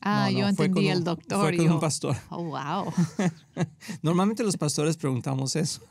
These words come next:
Speaker 2: <laughs> Fue con un pastor y,
Speaker 1: Ajá.
Speaker 2: y este pastor le dijo, "Oye, ¿y no hay algo de amargura en tu corazón?" Ah, porque, o sea, dice que seca los huesos,
Speaker 1: Mm.
Speaker 2: la amargura, ¿verdad?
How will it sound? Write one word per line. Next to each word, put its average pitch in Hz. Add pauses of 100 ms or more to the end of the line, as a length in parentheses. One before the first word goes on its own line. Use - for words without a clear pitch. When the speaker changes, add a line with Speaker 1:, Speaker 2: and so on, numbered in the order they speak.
(180)
Speaker 2:
<laughs> 226
Fue 170
con 190
un 185
pastor 160
y, 143
Speaker 1:
Ajá. 160
Speaker 2:
y 131
este 151
pastor 165
le 156
dijo, 151
"Oye, 170
¿y 165
no 180
hay 202
algo 156
de 160
amargura 120
en 151
tu 170
corazón?" 160 (580)
Ah, 127 (400)
porque, 135 (160)
o 147
sea, 139
dice 135
que 139
seca 147
los 113
huesos, 165
Speaker 1:
Mm. 160
Speaker 2:
la 135
amargura, 120
¿verdad? 113